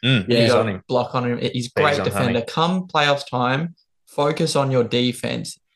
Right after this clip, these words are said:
Speaker 3: On the offensive side of things, I think the coaching staff and Jenkins have to be a bit more stern with him, 'cause
Speaker 2: Mm.
Speaker 3: he cannot be putting up twenty shots a
Speaker 2: <laughs>
Speaker 3: game.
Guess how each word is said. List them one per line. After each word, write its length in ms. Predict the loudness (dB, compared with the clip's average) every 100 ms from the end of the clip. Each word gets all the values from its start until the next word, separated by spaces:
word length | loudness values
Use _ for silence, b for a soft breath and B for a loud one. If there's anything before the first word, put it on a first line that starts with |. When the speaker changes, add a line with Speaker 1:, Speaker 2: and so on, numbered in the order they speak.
| _ _
Speaker 3:
On 140 | -2 0
the 100 | 2
offensive 720 | 0 0 -4 -2 -4 -4 -10 -18 _ _ _ _
side 300 | -4 0 2
of 100 | 0
things, 320 | 0 -2 -2 -2
I 260 | 0 0
think 320 | -2 -4 -2
the 340 | 0 0 0 -2
coaching 460 | -2 -2 -2 -6
staff 320 | -4 -4 -4 -4
and 120 | -2
Jenkins 460 | 0 -2 -2 -4
have 180 | -4 -4
to 80 | -4
be 180 | -2 -2
a 100 | -2 -4
bit 180 | -4 -2
more 220 | 0 0
stern 420 | -2 -2 0 2 0
with 140 | -2
him, 200 | -8 -10 B -2
'cause 280 | 0 0
Speaker 2:
Mm. 20 | 4
Speaker 3:
he 180 | 2 2
cannot 520 | -2 0 0 0 -2
be 140 | -4
putting 300 | -2 -2 0
up 180 | -2 -6
twenty 520 | -4 0 2 2 0 -4
shots 400 | 0 0 2 0
a 80 | 0
Speaker 2:
<laughs> 20 |
Speaker 3:
game. 400 | 0 2 0